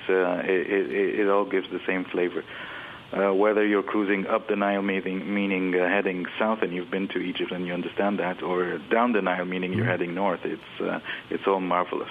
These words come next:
Speaker 2: And it's always captured the imagination of travellers, hasn't it? I mean, Florence Nightingale did it. Thomas Cook wa-, was one of his very first trips. And, of course, it's, it's been memorialised by Agatha Christie in her book.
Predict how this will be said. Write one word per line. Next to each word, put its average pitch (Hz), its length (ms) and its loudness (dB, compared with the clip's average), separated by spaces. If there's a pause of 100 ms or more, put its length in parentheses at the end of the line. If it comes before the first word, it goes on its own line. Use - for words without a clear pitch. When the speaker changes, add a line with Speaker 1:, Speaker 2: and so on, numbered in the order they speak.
(380)
Speaker 2:
And 151 100 6
it's 220 120 6
always 277 220 6
captured - 440 0
the 151 100 6
imagination 143 640 4
of 107 80 2
travellers, 104 460 2
hasn't 143 200 4
it? 120 60 6
I 120 60 4
mean, 123 100 4
Florence 151 400 4
Nightingale 131 720 4
did 135 100 6
it. 139 120 0 (260)
Thomas 180 320 4
Cook - 340 2
wa-, 143 140 4
was 131 200 0
one 151 140 4
of 139 100 2
his 139 180 2
very 139 200 4
first 139 460 2
trips. - 320 0 (340)
And, 156 160 4
of 156 60 2
course, 170 200 2
it's, - 460 2
it's 151 160 0
been 151 400 6
memorialised 160 880 4
by 156 220 4
Agatha 165 400 2
Christie 208 460 2
in 123 80 4
her 185 180 4
book. 110 180 0